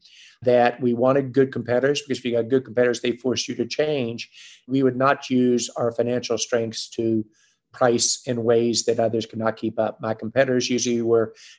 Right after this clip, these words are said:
ten to twenty percent less expensive than we were with good margins. So we competed on architectures, outcomes, and benefits to customers. And in the team, we had the best C F O in the industry was Larry Carter.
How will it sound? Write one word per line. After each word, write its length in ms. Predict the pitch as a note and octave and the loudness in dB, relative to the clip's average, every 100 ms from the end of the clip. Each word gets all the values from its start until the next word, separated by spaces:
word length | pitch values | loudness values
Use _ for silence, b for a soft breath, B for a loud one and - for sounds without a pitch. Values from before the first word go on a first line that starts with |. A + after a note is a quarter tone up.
| _ | _
ten 220 | B2 A#2+ | 0 0
to 40 | |
twenty 280 | A#2+ B2 A#2+ | -2 -2 -2
percent 320 | A#2+ - A#2+ | -2 -2 0
less 200 | B2+ A#2+ | 2 2
expensive 680 | A#2+ - A#2 A2+ - A#2 A2 - | -2 -2 -2 -2 -2 -4 -4 -4
than 160 | A2 | 0
we 160 | A2+ B2+ | 2 2
were 340 | B2+ C3 C#3+ b b - | 4 4 2 b b -2
with 160 | B2 | 2
good 160 | C#3 B2 | 4 4
margins. 480 | B2 A#2+ - - - | 4 4 2 -6 -4
So 120 | A#2 | 2
we 140 | C3 | 2
competed 460 | D#3 B2 B2 B2 A#2 | 0 -2 -2 0 -2
on 300 | A#2 A#2 A2+ _ - | -2 -2 -6 _ 0
architectures, 640 | B2 B2 B2+ B2 - A#2 | 0 0 -6 -4 -4 -4
outcomes, 720 | - B2 - B2+ A#2+ A#2+ A#2+ B B B - | -2 -2 0 0 0 0 -4 B B B -6
and 160 | A#2 | -2
benefits 420 | A#2 A#2+ A#2+ A#2 - | 2 2 2 0 -2
to 80 | |
customers. 600 | A2+ A#2 A2+ B2+ A#2+ G#2+ - b b b | -2 -2 -2 -4 -4 -6 -8 b b b
And 160 | - B2 | -2 0
in 240 | C#3+ D3+ | 4 4
the 80 | E3 | 2
team, 560 | D#3+ E3 E3 C#3+ B2+ A2+ | 0 0 2 2 0 -2
we 160 | C3+ B2 | 0 2
had 500 | C#3 C#3 C#3 B2+ - - | 4 6 4 2 -6 -14
the 80 | D3 | -4
best 280 | A#2 C3 - | 2 4 4
C 140 | C#3+ | 4
F 180 | C#3 B2+ | 4 6
O 200 | C3+ C3 | 6 8
in 80 | C3 | 6
the 160 | C3+ B2+ | 2 0
industry 500 | B2+ C3 - C3 C3 | 2 0 0 0 2
was 160 | B2 | 2
Larry 200 | C3 B2+ | 2 2
Carter. 440 | A#2+ C#3+ C#3 - | 0 0 -2 -4